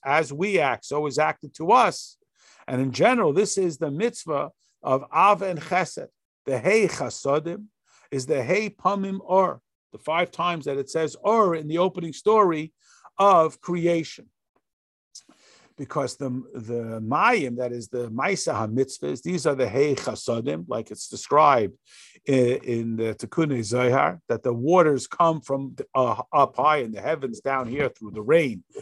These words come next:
to nurture the earth. And in the essence, these are the levels of Or, the level of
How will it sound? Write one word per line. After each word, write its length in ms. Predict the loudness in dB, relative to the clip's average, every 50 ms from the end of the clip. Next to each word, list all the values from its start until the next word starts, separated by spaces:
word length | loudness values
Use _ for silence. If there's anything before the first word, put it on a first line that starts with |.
| -18 _ _ _ _ -4
to 140 | -2 0
nurture 800 | 0 2 4 6 6 6 6 4 0 -4 -2 -2 -2 -2 -6 -10 _ _ _ _ _ _ _
the 180 | -6 -6 -2 0
earth. 480 | 2 4 4 4 2 -2 -6 _ _ _ _ _ _ _ _ _ _ _
And 160 | -4 -4 -4
in 60 | -2 -4
the 140 | -4 -2 0
essence, 600 | 2 4 4 2 2 -2 -6 -6 -8 -8 -10 -8
these 280 | -4 -4 -4 0 2
are 220 | 2 4 4 4 4
the 140 | 2 2 2
levels 420 | 2 2 2 2 0 0 0 0
of 160 | -2 -4 -4 0
Or, 300 | 2 4 4 4 2 0 -4 -10
the 100 | -8 -6
level 340 | -6 -6 -4 -4 -2 -2
of 140 | -2 -2 -4